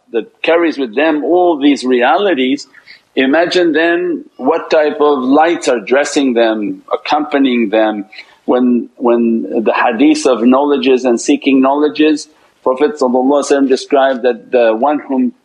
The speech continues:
takes a path towards knowledge, he's taken a path towards paradise. And all the birds in the sea, all the birds in the sky, all the fish in the sea, all of creatures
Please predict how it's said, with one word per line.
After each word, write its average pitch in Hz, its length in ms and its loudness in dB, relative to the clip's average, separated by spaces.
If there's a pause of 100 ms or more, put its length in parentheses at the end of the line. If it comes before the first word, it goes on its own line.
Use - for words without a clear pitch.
takes 165 300 -2
a 127 80 0
path - 520 -2
towards 123 320 0
knowledge, 156 680 0 (380)
he's 127 220 0
taken 135 340 -2
a 127 60 2
path 123 440 -2
towards 113 340 0
paradise. 104 760 -2 (420)
And 117 160 -2
all 147 340 0
the 120 240 -2 (120)
birds 139 440 0
in 131 160 0
the 120 100 0
sea, 139 460 0
all 135 180 0
the 127 100 0
birds 131 340 0
in 123 140 0
the 117 100 0
sky, 123 460 0
all 123 180 -2
the 120 120 0
fish - 360 -4
in 127 140 -2
the 113 100 0
sea, 135 500 -2 (360)
all 170 280 2
of 151 160 -2
creatures 143 680 0